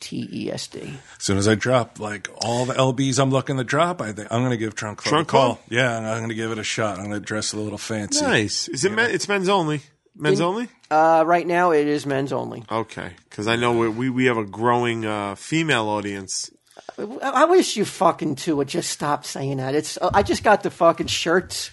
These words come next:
Speaker 1: the, for the
Speaker 3: What
Speaker 1: new,
Speaker 3: is happening
Speaker 1: the
Speaker 3: here?
Speaker 1: new shirt order for the, for the thirteen percenters.
Speaker 3: Yeah.
Speaker 2: Okay, well, this
Speaker 1: We've
Speaker 2: is
Speaker 1: got
Speaker 2: the last
Speaker 1: to
Speaker 2: try.
Speaker 1: stop fucking chasing this white unicorn that is the fucking female audience.
Speaker 2: I saw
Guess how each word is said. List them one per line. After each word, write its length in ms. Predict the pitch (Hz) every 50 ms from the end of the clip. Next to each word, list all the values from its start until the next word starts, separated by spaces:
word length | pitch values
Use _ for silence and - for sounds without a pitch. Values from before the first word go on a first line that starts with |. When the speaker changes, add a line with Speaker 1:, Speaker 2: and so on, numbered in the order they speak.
| _
Speaker 1:
the, 100 | - 160
for 160 | - - - 151
the 100 | - 185
Speaker 3:
What 40 | 170
Speaker 1:
new, 300 | 170 180 196 202 208 208
Speaker 3:
is 0 |
happening 360 | 214 131 135 127 - 120 110 -
Speaker 1:
the 40 | 196
Speaker 3:
here? 100 | 175 185
Speaker 1:
new 240 | 202 208 226 240
shirt 440 | 233 - 131 - - 220 208 214 220 -
order 320 | 214 196 214 208 220 214
for 140 | 214 - 202
the, 140 | 175 190 180
for 260 | 143 - 202 190 185
the 240 | 160 175 170 170 160
thirteen 440 | - - 208 196 190 - 220 202 180
percenters. 460 | - 180 - - 190 196 202 220 233
Speaker 3:
Yeah. 160 | 277 156 151 135
Speaker 2:
Okay, 180 | 156 151 151
well, 120 | - 143 151
this 140 | 196 190 -
Speaker 1:
We've 60 | 208
Speaker 2:
is 60 | 294 311
Speaker 1:
got 60 | 311
Speaker 2:
the 60 | 294
last 280 | 294 302 302 - - -
Speaker 1:
to 60 | -
Speaker 2:
try. 140 | - 311 285
Speaker 1:
stop 440 | 262 254 269 285 302 - - 247
fucking 560 | 202 - - - 254 277 269 269 - 247 240 220
chasing 520 | - - - 240 262 233 - - 226 214
this 160 | 214 214 214 220
white 240 | 185 214 208 202
unicorn 540 | 190 202 226 247 254 247 - - 196 180 170 165
that 160 | 165 165 165
is 120 | 175 170
the 120 | 170 170 -
fucking 420 | - 190 190 185 185 190 175 175
female 420 | 170 - 202 196 196 180 190 190 190
audience. 280 | 202 220 240 233 185
Speaker 2:
I 120 | 165 202 226
saw 360 | - - 233 233 233 220 196